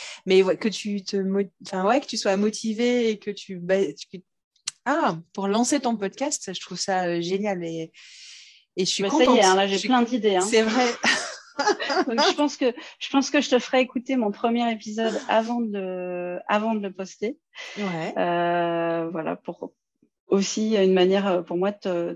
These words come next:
Speaker 2: te, bah, te remercier finalement de m'avoir, euh,
Speaker 1: Ouais, je
Speaker 2: poussé.
Speaker 1: pense que
Speaker 2: Parce
Speaker 1: l'envie
Speaker 2: quelque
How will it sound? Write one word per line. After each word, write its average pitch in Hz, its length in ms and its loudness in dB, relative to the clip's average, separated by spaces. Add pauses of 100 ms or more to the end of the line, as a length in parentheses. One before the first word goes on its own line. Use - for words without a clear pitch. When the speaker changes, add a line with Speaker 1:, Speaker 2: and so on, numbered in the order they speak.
Speaker 2:
te, - 80 -6 (180)
bah, 170 220 -6
te - 140 -4
remercier 165 400 2
finalement 180 400 0
de 214 60 0
m'avoir, 180 420 -2
euh, 165 480 -4 (560)
Speaker 1:
Ouais, 202 100 4
je 226 60 2
Speaker 2:
poussé. - 20 0
Speaker 1:
pense 247 180 6
que 262 60 -4
Speaker 2:
Parce 214 120 4
Speaker 1:
l'envie 208 340 4
Speaker 2:
quelque 226 160 8